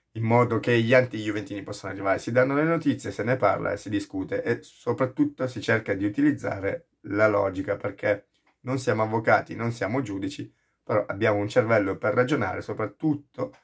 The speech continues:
per cercare le informazioni e capire se queste informazioni sono vere, hanno una logicità o sono,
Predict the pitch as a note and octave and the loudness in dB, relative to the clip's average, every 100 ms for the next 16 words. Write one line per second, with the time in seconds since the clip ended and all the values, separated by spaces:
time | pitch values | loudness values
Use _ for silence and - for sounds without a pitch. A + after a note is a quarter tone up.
0 | _ _ _ _ _ G#2+ G#2+ - _ _ | _ _ _ _ _ 0 0 -6 _ _
1 | A#2 A2+ C3+ A#2 G#2+ A2+ B2+ D3 D3+ - | -6 2 4 6 2 -2 -2 -2 -4 -6
2 | - G2 - G#2 G2+ A#2+ G2 F#2 G2+ - | -10 -10 -6 -6 0 0 0 -4 -6 -6
3 | _ _ _ _ _ _ - - G2+ D#2 | _ _ _ _ _ _ -20 -12 -6 -6
4 | - G2 G2+ G#2 - G#2+ - A#2+ A2+ G2 | -6 -6 -4 -4 -6 -8 -2 -2 0 0
5 | F#2+ G#2 G2+ G2+ G2+ G#2 A2 A2+ D#3+ A#2 | 4 4 4 -2 -2 -2 -4 -4 -4 -2
6 | - - _ _ - A#2+ A#2+ A2 G#2 - | -6 -6 _ _ -2 0 2 0 0 -2